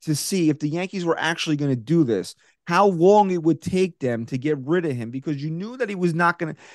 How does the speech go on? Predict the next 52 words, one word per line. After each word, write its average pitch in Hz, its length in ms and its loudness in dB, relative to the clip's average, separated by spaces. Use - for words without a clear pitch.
as 160 180 6
much 240 200 2
as 214 120 2
we 180 300 0
wanted 165 380 0
to 135 80 -4
say 151 400 0
that 123 400 0
this 131 180 -6
was 131 120 -2
never 135 260 2
gonna 131 220 -2
happen, 135 340 -4
you 156 120 -2
knew 208 220 -2
that 202 160 -6
he 160 160 2
was 156 180 6
not 165 240 2
gonna 151 220 0
finish 151 560 -2
out 139 240 -4
this 127 180 -6
contract. 120 560 -4
At 110 80 -10
some 208 300 0
point, 170 400 2
the 127 60 -2
Yankees 139 400 2
were 135 120 4
gonna 127 380 2
see 160 300 0
a 139 60 4
number 139 340 -2
in 127 80 -4
front 127 240 -6
of 123 60 -4
them 123 140 -4
that 123 100 -8
they 120 100 -2
could 117 220 -6
live 123 180 2
with 120 180 2
and 117 120 -4
say, 117 160 0
"We'll 117 240 2
get 127 160 0
rid 123 220 0
of 120 80 -2
him 117 240 -6
now." 95 340 -10
Okay? 127 340 2